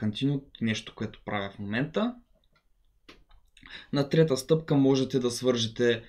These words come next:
Rank Math с Google Search Console. Отново нещо, което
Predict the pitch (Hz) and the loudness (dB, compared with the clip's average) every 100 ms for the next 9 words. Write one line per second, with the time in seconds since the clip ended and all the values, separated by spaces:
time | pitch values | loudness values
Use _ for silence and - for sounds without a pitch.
0 | - 117 117 113 113 110 110 110 113 110 | -6 -2 0 0 -4 -4 -6 -4 -2 -2
1 | - 107 - - 107 117 160 175 127 123 | -4 -10 -8 -4 -2 2 0 0 -4 -4
2 | 143 143 139 127 - 120 131 - - - | -2 2 2 2 0 -2 -4 -6 -20 -20
3 | _ - 135 131 - 120 117 - | _ 0 2 2 2 -2 -2 -6